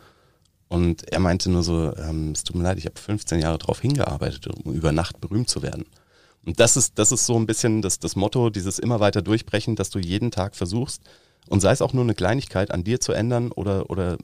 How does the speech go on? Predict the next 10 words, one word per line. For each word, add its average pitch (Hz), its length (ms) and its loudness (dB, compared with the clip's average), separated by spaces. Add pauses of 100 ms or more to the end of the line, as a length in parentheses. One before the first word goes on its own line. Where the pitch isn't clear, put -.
(460)
diesen, 95 280 -2
diesen 95 220 0
einen 127 240 0
Schritt - 220 -4
mehr 104 180 2
zu - 140 0
machen 90 320 0
als - 180 -6
andere, 107 480 0 (580)
um 143 300 2